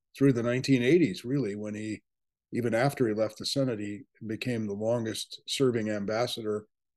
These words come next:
U S ambassador to Japan. Dirksen's upbringing, uh, hardscrabble farm kid, um, wanted to be an actor as a young man. His mother finally talked him out of that.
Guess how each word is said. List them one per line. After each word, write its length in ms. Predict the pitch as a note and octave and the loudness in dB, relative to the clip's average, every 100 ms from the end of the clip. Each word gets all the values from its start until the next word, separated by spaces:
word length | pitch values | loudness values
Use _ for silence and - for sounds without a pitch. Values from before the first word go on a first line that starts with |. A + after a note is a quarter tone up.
| _ - | _ 0
U 160 | B2+ | 4
S 160 | A#2+ - | 4 0
ambassador 540 | G#2 G#2+ G#2 - G#2 | -4 -4 -4 -6 -8
to 140 | G2 G2 | -8 -10
Japan. 680 | - F#2 B2 C#3 D3 F#2 - _ _ _ _ _ - | -10 -6 0 2 4 0 -6 _ _ _ _ _ 2
Dirksen's 720 | D3+ F#3+ - D3 C#3 B2+ - - | 4 4 4 6 6 4 0 -2
upbringing, 800 | C#3 - C3+ C3+ C#3+ D3 D#3 D#3 C3 | -2 2 2 4 6 6 4 0 -6
uh, 320 | A#2 A2+ A2+ - _ C3+ | -4 -4 -6 -12 _ 0
hardscrabble 680 | C3 - C#3 C3 B2 B2 | 0 2 2 4 2 0
farm 600 | - B2 B2 C3 C3+ B2 - | -2 -2 2 4 2 2 -2
kid, 420 | - C3+ D#3+ F3+ - _ _ _ _ _ - | 2 4 4 0 -16 _ _ _ _ _ -14
um, 500 | A2 A2+ A2 A2 F#2+ - | -8 -6 -6 -8 -10 -8
wanted 340 | A#2 D#3 E3+ | 0 4 4
to 60 | B2 | 4
be 140 | C3+ | 2
an 100 | B2 | 2
actor 500 | A#2+ D#3+ F#3+ - A2+ | 2 0 -2 -2 -2
as 160 | A2 A2 | -2 -4
a 60 | A#2 | -4
young 300 | A2+ A2+ A2+ | -4 -4 -4
man. 480 | A2+ C3 E3 F3 - | -2 -2 -2 -4 -10
His 160 | A2+ G2+ | -10 -4
mother 300 | A2+ B2 G#2+ | 0 0 0
finally 340 | C3+ A#2 A2+ | -2 -2 -4
talked 360 | G2+ C3 B2+ C3 | -4 -4 -2 -4
him 100 | A#2 | -2
out 140 | A2+ | -2
of 100 | G#2+ | -2
that. 340 | G#2+ D3+ B2 | 0 0 -2